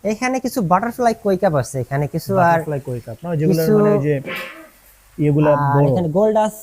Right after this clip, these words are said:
Speaker 1: মন্টেল আছে কিছু এখানে।
Speaker 2: হুম, হুম, হুম, হুম। প্রিয় দর্শক, আপনারা দেখছেন এখানে কিন্তু বেশ কিছু ইয়ে জাতীয় মাছ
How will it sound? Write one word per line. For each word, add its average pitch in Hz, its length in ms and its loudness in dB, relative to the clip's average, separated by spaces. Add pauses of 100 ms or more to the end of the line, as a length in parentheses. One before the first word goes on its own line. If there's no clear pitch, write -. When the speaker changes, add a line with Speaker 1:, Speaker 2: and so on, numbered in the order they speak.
(120)
Speaker 1:
মন্টেল 180 400 2
আছে 127 220 -4
কিছু 123 260 -8
এখানে। 113 320 -8 (340)
Speaker 2:
হুম, 139 160 -2
হুম, 113 240 -6
হুম, 107 200 -10
হুম। 107 220 -14 (1300)
প্রিয় 131 140 -6
দর্শক, 127 260 -6
আপনারা 123 240 -6
দেখছেন 123 400 -8
এখানে 123 340 -6
কিন্তু 117 300 -10
বেশ 120 220 -6 (120)
কিছু 120 340 -10 (1120)
ইয়ে 135 200 -2
জাতীয় 123 260 -4
মাছ 110 200 -4